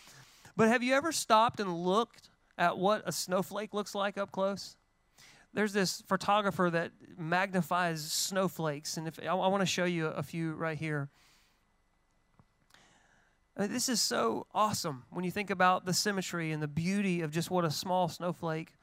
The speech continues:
looks like, but you never see that when you're looking at the whole. But when you stop and actually open up yourself to examine it, you see something more beautiful. I've got a couple more pictures. I, I just want you to see the, the diversity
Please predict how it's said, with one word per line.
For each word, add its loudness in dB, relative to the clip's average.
looks -2
like, 2
but 0
you -2
never 0
see -2
that 2
when -2
you're -4
looking -4
at -4
the -8
whole. -2
But -4
when 0
you -2
stop 6
and 0
actually 0
open 2
up 2
yourself 2
to 2
examine -2
it, -2
you 0
see -2
something -2
more 2
beautiful. -6
I've -20
got 0
a 0
couple -2
more 0
pictures. -2
I, 2
I -2
just -8
want -2
you -8
to 0
see -2
the, 0
the -2
diversity -2